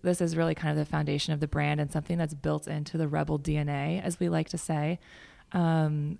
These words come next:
as Rusty said, we have two co-founders, Mark Wexler and Dave Batstone. And, um, about, I don't know, fifteen years ago, they kind of came from a business background and realized that human trafficking was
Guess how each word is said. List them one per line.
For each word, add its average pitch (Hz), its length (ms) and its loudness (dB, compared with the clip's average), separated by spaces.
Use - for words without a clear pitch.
as 175 180 2
Rusty 180 300 4
said, 160 460 0
we 156 120 2
have 156 360 2
two 156 320 0
co-founders, 170 680 0
Mark 156 240 0
Wexler 160 580 -2
and 156 100 -4
Dave 147 240 -2
Batstone. 214 640 -2
And, 160 540 4
um, 156 480 -4
about, 175 640 -2
I 156 100 -8
don't 151 100 -6
know, 143 120 -6
fifteen 165 460 -4
years 156 260 -4
ago, 208 320 0
they 156 100 0
kind 147 280 -4
of 147 180 -4
came 185 160 4
from 180 140 2
a 160 60 4
business 165 340 0
background 185 480 2
and 156 120 0
realized 151 400 2
that - 100 -2
human 151 280 -2
trafficking - 520 -4
was 139 260 -4